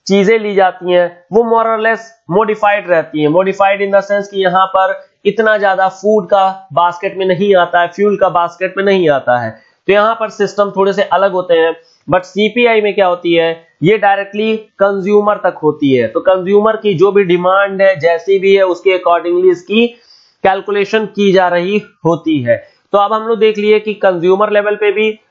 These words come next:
rural और urban ये दोनों अलग-अलग तरीके की economy चल रही है, इस वजह से यहाँ पर हमें अलग-अलग तरीके से हम लोग निकालते हैं। जैसे एक होती है जो सीपीआई rural होती है और एक होती है जो सीपीआई हम लोग urban निकाल रहे होते हैं।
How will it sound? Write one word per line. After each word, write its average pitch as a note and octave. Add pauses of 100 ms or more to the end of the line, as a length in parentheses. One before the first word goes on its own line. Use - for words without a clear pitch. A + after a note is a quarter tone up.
(100)
rural G3 (160)
और F3+
urban G3 (160)
ये D#3+
दोनों F3 (100)
अलग-अलग E3
तरीके G#3
की A3
economy G#3+
चल G#3
रही G3
है, G3 (260)
इस A#3
वजह A#3
से A3
यहाँ G#3+
पर A3+ (100)
हमें G#3 (360)
अलग-अलग A3+
तरीके G3
से G3
हम F3+
लोग F#3+
निकालते E3+
हैं। F3
जैसे F3+
एक F3+
होती F3+
है F3
जो F3
सीपीआई E3+
rural F3
होती G3
है D#3+ (280)
और G#3
एक A3
होती G#3
है G3+
जो F#3
सीपीआई F3+
हम E3+
लोग G3
urban G3
निकाल D3
रहे C3
होते B2
हैं। A2